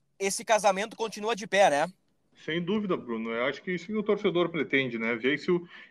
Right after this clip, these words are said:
Speaker 2: e, mas que o Inter tem uma regularidade, né? Pra conseguir manter um padrão que foi o que o torcedor tanto quer. Mas falando especificamente dos dois,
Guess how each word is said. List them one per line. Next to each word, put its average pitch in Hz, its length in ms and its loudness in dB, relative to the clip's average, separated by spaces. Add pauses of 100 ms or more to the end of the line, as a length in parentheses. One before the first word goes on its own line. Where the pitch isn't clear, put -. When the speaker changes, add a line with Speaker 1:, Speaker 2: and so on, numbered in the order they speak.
(120)
Speaker 2:
e, 185 100 0
mas 196 220 0
que 202 100 -4
o 208 80 4
Inter 220 300 4
tem 214 140 4
uma 233 340 2
regularidade, 220 720 4
né? 131 340 -4 (140)
Pra 147 260 2
conseguir 190 340 0
manter 208 200 4
um 196 80 4
padrão 196 500 6 (380)
que 208 80 0
foi 214 140 6
o 208 60 2
que 220 60 0
o 208 40 -2
torcedor 208 460 4
tanto 208 340 2
quer. 208 280 2 (300)
Mas 151 160 6
falando 185 240 8
especificamente 196 640 6
dos 185 180 -2
dois, 196 480 0